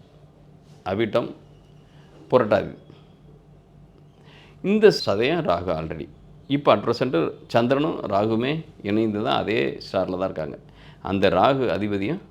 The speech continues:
உங்களுக்கு யார், அந்த சதயத்துக்கு அதிபதியும் ராகு ரெண்டாம் இடத்துல இருக்காரு. குடும்பம் சார்ந்த பிரச்சனை, பணம் ரீ-, சார்ந்த பிரச்சனைகள், சில முடிவுகள் அவசரமா, அவசியமா எடுக்க வேண்டிய தன்மைகள், இதெல்லாமே at present ஓடிட்டு இருக்கும். ஒண்ணு,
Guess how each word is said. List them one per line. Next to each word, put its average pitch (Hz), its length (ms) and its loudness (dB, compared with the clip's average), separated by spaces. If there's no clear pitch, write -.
உங்களுக்கு 90 480 -4
யார், 95 260 0
அந்த 87 200 -4
சதயத்துக்கு 113 460 0
அதிபதியும் 98 420 -4
ராகு 95 300 -4
ரெண்டாம் 95 300 -2
இடத்துல 82 240 -6
இருக்காரு. - 220 -8
குடும்பம் 123 440 4
சார்ந்த 104 340 2
பிரச்சனை, 87 380 -8
பணம் 110 320 0
ரீ-, 92 280 -4
சார்ந்த 95 320 0
பிரச்சனைகள், 90 560 -10
சில 110 300 -2
முடிவுகள் 117 420 -2
அவசரமா, 104 640 -4
அவசியமா 117 480 -2
எடுக்க 92 260 -2
வேண்டிய 85 320 -4
தன்மைகள், 87 460 -4
இதெல்லாமே 117 480 -2
at 95 180 -6
present 95 220 -8
ஓடிட்டு 85 240 -6
இருக்கும். - 220 -16
ஒண்ணு, 160 420 2